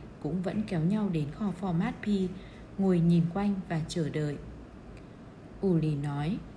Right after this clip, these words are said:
"Cậu này, nếu chúng ta cố gắng hơn một chút thì có lẽ chúng ta sẽ thấy thật ra là chẳng có gì thay đổi nhiều đâu. Có lẽ những miếng format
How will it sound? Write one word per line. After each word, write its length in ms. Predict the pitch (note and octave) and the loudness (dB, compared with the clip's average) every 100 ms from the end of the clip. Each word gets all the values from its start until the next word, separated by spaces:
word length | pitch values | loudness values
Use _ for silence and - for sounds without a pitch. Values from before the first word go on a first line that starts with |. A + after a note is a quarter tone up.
| - - - | -16 -18 -6
"Cậu 160 | - - D#3+ | -2 0 2
này, 320 | D#3+ D3+ C#3 - - - - - | 2 2 -2 -10 -16 -16 -10 2
nếu 320 | D#3+ D#3 G#3+ | 4 4 2
chúng 180 | - D#3+ | -2 -4
ta 220 | - G3+ F3 | 0 -2 2
cố 100 | F3+ | 2
gắng 200 | E3 D#3+ | 4 2
hơn 300 | G3+ G#3+ F#3 | 2 2 4
một 120 | D3+ - | 2 -2
chút 180 | C4 D#4+ - - - | -4 -4 -6 -14 -6
thì 80 | F#3+ | -4
có 160 | - E3+ | 0 2
lẽ 220 | F3 F#3+ - | 2 -2 -2
chúng 200 | F3+ E3+ | 0 2
ta 240 | A3 F#3+ F#3 - - | 2 0 -2 -6 -14
sẽ 240 | - - G#2 | -8 -6 -4
thấy 240 | - D#3+ F#3 | 0 0 2
thật 160 | - - - | -2 -4 -2
ra 280 | G3+ F3+ F3 | 0 0 2
là 220 | E3+ E3 - | 2 0 0
chẳng 160 | G3+ D#3+ | -2 -2
có 80 | D3+ | 0
gì 200 | A3 F#3+ | 0 0
thay 180 | F#3 | 0
đổi 200 | E3+ E3+ | 2 2
nhiều 220 | D3+ D#3+ C#3+ | 2 2 2
đâu. 340 | F#3+ G#3 G3+ - - - - - | 0 0 0 -6 -12 -16 -16 -6
Có 120 | D#3 | 0
lẽ 200 | D3+ D3+ | 0 2
những 240 | F#3+ G3 | 0 2
miếng 180 | F#3+ E3+ E3+ | 2 2 2
format 360 | G#3+ F3+ A#3 | 0 2 0